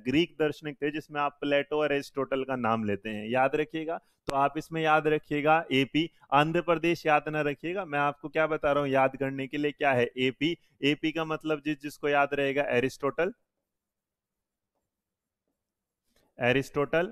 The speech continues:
और साथ में क्या है? प्लेटो। तो इन दोनों नामों को याद रखिएगा, आत्मा के विज्ञान के साथ इन दोनों का नाम हमेशा क्या हो? जुड़ा रहेगा, जिसमें आप अरस्तु और किसको नाम लेके? प्लेटो ने, जिन्होंने इसे बताया और कहा। लेकिन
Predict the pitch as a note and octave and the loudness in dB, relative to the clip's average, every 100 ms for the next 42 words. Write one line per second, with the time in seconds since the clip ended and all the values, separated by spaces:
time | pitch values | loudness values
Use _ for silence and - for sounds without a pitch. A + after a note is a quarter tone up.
0 | C3+ B2+ - B2+ C3 E3+ F3 E3+ D#3 A2 | -4 -6 0 0 0 -6 -4 0 2 2
1 | F#2 - - A#2+ G#2 G2+ G2 _ _ _ | -2 -12 -8 -4 -2 -4 -12 _ _ _
2 | _ _ _ _ C#3+ D#3 D3 D3 D#3+ E3+ | _ _ _ _ -2 -2 0 0 0 0
3 | E3 E3 E3 E3 D3+ C#3 C#3 D3+ - C#3 | 0 0 -2 0 2 2 2 -2 -2 -2
4 | A#2+ C#3 D#3 C#3 C#3 D#3 D#3 D#3 D3+ C#3 | 2 2 4 2 2 -2 -4 -2 -2 -4
5 | C#3 C#3 C#3 C#3 C#3 C#3 D3+ C#3+ C#3 C#3 | -2 -2 -4 -4 0 0 0 -8 -4 -4
6 | C3+ C3+ C3 B2+ A#2+ G#2+ A2 D#3 D3+ D3+ | -4 -6 -6 -6 -6 -6 -6 -6 -2 2
7 | C3 A2 G2+ G#2+ B2 C3+ C3 C3 D3+ - | 2 2 0 4 4 4 2 -2 -4 -8
8 | - C3 B2+ C#3 C#3 C3+ B2 B2 - D#3+ | -6 -4 -2 -2 -2 0 0 0 -2 -6
9 | D#3+ E3 - D#3 D3+ C#3+ C3 A#2 A#2 A2+ | -6 -10 -10 -6 -4 -4 -6 -6 -6 -2
10 | A#2 A2+ D3+ D#3+ C3 A#2+ A#2 A2+ G#2+ A2 | 0 0 -2 -4 -4 -4 -4 -6 -8 -8
11 | G#2 G2+ A2+ C3 D#3 - _ B2+ B2 B2+ | -6 -2 2 2 0 -6 _ -4 0 0
12 | A#2 C3 G#2 - - A#2+ C#3 E3 D#3+ D3 | 6 6 4 -2 -6 0 4 4 2 -4
13 | G#2 | -8